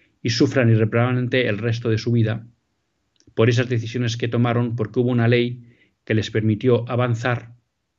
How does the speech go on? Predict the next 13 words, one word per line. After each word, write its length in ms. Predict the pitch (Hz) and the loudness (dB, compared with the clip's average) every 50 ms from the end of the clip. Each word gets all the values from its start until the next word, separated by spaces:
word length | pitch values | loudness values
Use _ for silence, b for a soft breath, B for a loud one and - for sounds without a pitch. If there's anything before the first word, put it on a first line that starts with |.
| _ _ _ _ _ _ _ _ _ _ _ _ _ _ _ _ _ _ _ _ _ _ _ _ _ | _ _ _ _ _ _ _ _ _ _ _ _ _ _ _ _ _ _ _ _ _ _ _ _ _
sin 260 | _ - - 127 123 117 | _ -6 -2 0 0 2
el 80 | 107 | 0
consentimiento 680 | 113 107 98 - 113 104 - 110 110 117 117 113 113 107 | 0 -2 -2 -2 -4 -2 -2 0 2 2 4 4 4 2
de 80 | 107 107 | 2 0
sus 220 | 110 - - - | -2 -6 -10 -10
padres 500 | - 92 87 87 - - 110 - - - _ _ _ _ _ _ | -8 -8 -8 -8 -10 -14 -14 -16 -18 -20 _ _ _ _ _ _
y 80 | - 113 | -12 -8
sin 160 | 110 113 104 | -4 -2 -2
acudir 460 | 95 95 - 101 95 101 98 98 - - | -2 -2 -2 0 0 0 0 -2 -4 -2
a 100 | - 107 | 0 2
ningún 300 | 101 98 95 98 98 95 | 4 4 4 4 4 2
experto 400 | 90 - - - 90 - - 80 | 2 -2 -4 -6 -8 -6 -8 -10
médico. 420 | 80 78 78 - _ - - _ | -10 -12 -14 -18 _ -20 -20 _